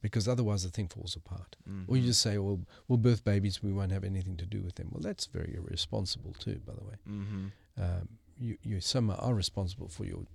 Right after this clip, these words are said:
Speaker 1: the generations that come after you.
Speaker 2: Yeah.
Speaker 1: If you're starting them, right? So parenting,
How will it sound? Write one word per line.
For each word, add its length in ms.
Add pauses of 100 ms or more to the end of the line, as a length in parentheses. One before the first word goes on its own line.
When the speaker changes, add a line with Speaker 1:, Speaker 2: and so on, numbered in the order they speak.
(140)
Speaker 1:
the 120
generations 640
that 100
come 180
after 300
you. 140 (200)
Speaker 2:
Yeah. 180 (320)
Speaker 1:
If 160
you're 80
starting 420
them, 160 (120)
right? 220
So 240 (680)
parenting, 440